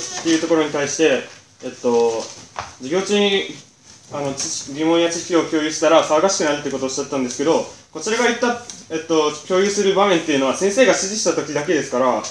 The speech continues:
えっと、先生が「はい、終わってください」って言ったら終わりますので、これはありません。で、えっと、紙飛行機や大声のところに対しては、えっと、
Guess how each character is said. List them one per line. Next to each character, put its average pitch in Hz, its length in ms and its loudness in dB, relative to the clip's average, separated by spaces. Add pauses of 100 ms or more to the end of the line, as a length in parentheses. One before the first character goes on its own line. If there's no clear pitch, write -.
(440)
え - 20 -12
っ 127 40 -14
と、 131 120 -8
先 160 160 -2
生 170 140 0
が 151 120 6
「は 151 160 4
い、 143 60 0
終 139 260 0
わ 139 60 2
っ - 40 -8
て 143 60 -4
く 139 80 -2
だ 143 80 0
さ 175 80 2
い」 170 40 6
っ - 20 6
て 165 60 -6
言 - 40 -12
っ - 20 -10
た 160 80 2
ら 131 60 4
終 127 80 4
わ 127 80 4
り 131 60 -2
ま 127 120 0
す 127 140 -6
の 120 100 0
で、 120 60 -2
こ 123 120 -2
れ 120 60 2
は 117 60 2
あ - 20 0
り 117 60 -6
ま 113 100 -6
せ 117 140 -6
ん。 104 80 -10 (340)
で、 147 220 0 (340)
え - 40 -18
っ - 40 -16
と、 123 120 -2
紙 165 180 -2
飛 180 80 -6
行 190 160 6
機 185 160 -2
や 147 160 8
大 147 100 4
声 185 120 4
の 165 80 4
と 165 80 -2
こ 151 80 0
ろ 143 80 2
に 135 80 0
対 139 180 0
し - 100 -6
て 139 60 -2
は、 147 280 6 (600)
え 131 60 0
っ - 20 0
と、 110 280 -2